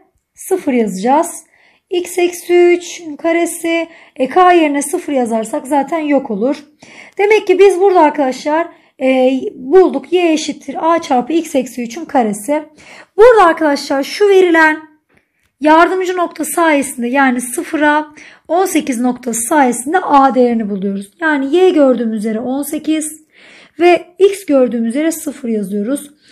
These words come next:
O zaman ne olur arkadaşlar sıfır yazarsak? Eksi üçün karesi dokuz olur, dokuz a. O zaman a'yı kaç buluruz?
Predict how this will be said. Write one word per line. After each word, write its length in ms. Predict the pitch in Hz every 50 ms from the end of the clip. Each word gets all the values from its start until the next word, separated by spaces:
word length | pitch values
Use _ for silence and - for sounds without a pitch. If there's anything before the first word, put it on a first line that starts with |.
| - - - _ _
O 100 | 320 359
zaman 380 | 349 392 392 381 381 381 381 403
ne 60 | 415
olur 240 | 415 370 330 277 269
arkadaşlar 560 | 254 247 233 240 247 233 226 - - 247 233
sıfır 320 | 226 - 285 - - 247
yazarsak? 560 | 247 233 220 220 226 226 214 220 330 330 330 -
Eksi 340 | 320 302 302 - - - 330
üçün 280 | 320 302 311 - 320 302
karesi 680 | - 311 277 269 269 269 - - 320 320 339 339 339 - _ _ _ _ _ -
dokuz 300 | 320 320 - 311 262 240
olur, 340 | 233 233 294 349 311 240
dokuz 320 | 254 277 254 - 254 202 220
a. 220 | 208 202 196 202 - _ _ _ _ _ _ - - - _
O 100 | 311 349
zaman 240 | 339 381 370 359 370
a'yı 280 | 359 349 349 330 330
kaç 380 | 330 - 381 370 370 370 - -
buluruz? 340 | 247 226 254 285 349 415